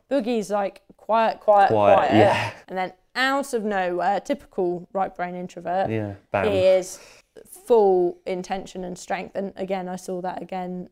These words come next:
Speaker 1: um, this week with him in the herd. There's been a lot of dynamic shifting with him recently
Speaker 2: Yeah.
Speaker 1: because all of a sudden my quiet, timid, little introverted one is
Speaker 2: Mm-hmm.
Speaker 1: getting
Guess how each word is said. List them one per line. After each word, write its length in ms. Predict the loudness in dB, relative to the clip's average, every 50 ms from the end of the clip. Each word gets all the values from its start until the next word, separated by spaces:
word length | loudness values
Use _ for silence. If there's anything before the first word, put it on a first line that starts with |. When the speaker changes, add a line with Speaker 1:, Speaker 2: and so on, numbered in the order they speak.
| _ -14
Speaker 1:
um, 380 | -12 -10 -10 -10 -10 -12 -12 -14
this 280 | -12 -14 -14 -14 -12 -10
week 300 | -8 -8 -8 -8 _ -14
with 100 | -12 -10
him 180 | -8 -8 -8
in 80 | -6 -8
the 80 | -8 -6
herd. 300 | -6 -4 -4 -4 -6 -6
There's 220 | -6 -6 -6 -6
been 180 | -6 -6 -4 -4
a 60 | -4
lot 240 | -2 0 0 -2 -2
of 100 | -4 -4
dynamic 520 | -4 -2 -2 -2 -2 -2 -2 -4 -6 -8
shifting 400 | -8 -10 -10 -10 _ -10 -10 -8
with 140 | -8 -10 -8
him 180 | -10 -10 -10 -8
recently 600 | -8 -8 -8 -8 -8 -8 -6 -4 -4 -2 -2 -2
Speaker 2:
Yeah. 80 | -4 -4 -8 _ _ _ _ _ _ _ -10
Speaker 1:
because 340 | -8 -4 -2 -4 -2 -2
all 320 | -2 -2 0 0 0 0 -2
of 60 | -2
a 60 | -4 -4
sudden 480 | -2 -2 -2 -2 -2 -4 -4 -4 -4
my 240 | -4 -4 -6 -6 -8 -10 _ _
quiet, 460 | _ -6 -4 -2 0 0 -2 -2 -6
timid, 380 | -10 -8 -6 -6 -4 -6 -6 -6
little 280 | -8 -8 -6 -6 -6
introverted 680 | -4 -4 -6 -6 -6 -4 -2 -2 -2 -4 -8 -12 -6
one 220 | -4 -4 -4 -2 -4
is 140 | -4 -4 -4
Speaker 2:
Mm-hmm. 60 | -4
Speaker 1:
getting 540 | -4 -4 -4 -4 -4 -4 -4 -4 -8 -14